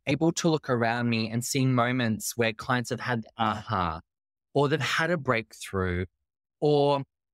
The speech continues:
perhaps some, it's not even the message. Perhaps it's, "I know which client wrote this and, oh, I miss them.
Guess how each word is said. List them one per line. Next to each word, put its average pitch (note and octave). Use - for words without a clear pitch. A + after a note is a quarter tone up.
perhaps F3
some, F#3
it's D#3+
not E3+
even D#3+
the C#3
message. B2+
Perhaps -
it's, -
"I G3
know D#3
which C3+
client A#2
wrote A#2+
this G#3+
and, C3+
oh, C#3
I F3+
miss A2+
them. F#2